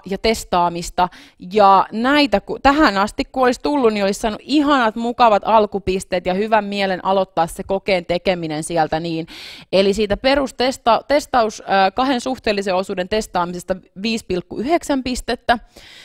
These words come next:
Sitten siitä, ää, luottamusvälin siitä, tota, otoskoko tehtävästä viisi pilkku kuusi pistettä, todennäköisyyslaskennasta kuusi pilkku yhdeksän ja odotusarvotehtävästä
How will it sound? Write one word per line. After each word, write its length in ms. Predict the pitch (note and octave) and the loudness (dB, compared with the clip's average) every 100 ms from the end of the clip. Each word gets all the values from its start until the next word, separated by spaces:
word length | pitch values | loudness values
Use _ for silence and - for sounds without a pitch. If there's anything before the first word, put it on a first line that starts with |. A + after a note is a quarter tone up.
| - | -18
Sitten 580 | - C#4 C#4 - A#3 G#3+ - | -6 -6 -4 -2 -2 -2 -10
siitä, 560 | - A3 G#3+ G#3+ G3+ - | -2 0 6 8 6 4
ää, 180 | G3+ G3+ | 4 4
luottamusvälin 800 | A#3+ B3 - G#3 G3+ G3 F#3+ F#3+ | 6 2 2 -4 0 0 0 -2
siitä, 440 | G3+ F#3+ F#3+ F#3 - _ | -4 0 4 4 2 _
tota, 240 | - G3 F#3+ | -6 0 2
otoskoko 760 | A#3 C4 B3 - G3+ G3 - - | 4 2 -2 -2 -2 -2 -4 0
tehtävästä 680 | G3 F#3+ F#3 F3 F3+ - F3 F#3 | 0 0 -2 -2 -2 0 0 0
viisi 220 | A3 G#3 | -4 -2
pilkku 280 | F3 E3+ E3+ | -6 -6 -4
kuusi 300 | D4 D#4+ - | -2 -2 -4
pistettä, 560 | B3+ - A#3 - A3 G3+ _ _ - - - | -6 -4 -8 -2 -2 -2 _ _ -20 -20 -2
todennäköisyyslaskennasta 1300 | C4 C#4 C4 A#3 A#3 A3 G3+ G#3+ G#3 - F#3+ F#3+ - | 2 4 2 0 -2 -2 0 2 0 0 -4 -4 -8
kuusi 280 | - B3 A#3 | -8 -6 -4
pilkku 300 | F3+ D#3+ - | -4 -6 -4
yhdeksän 600 | - D#4 B3+ - A3+ A3 - - - | -6 0 -2 0 -2 -2 -8 -20 4
ja 140 | A3+ | 4
odotusarvotehtävästä 1400 | - A#3 G3+ G3+ - F3+ F3+ F#3+ F#3 - F3 F#3 - G3 | 6 4 2 -2 0 0 0 0 -2 0 -2 -2 0 0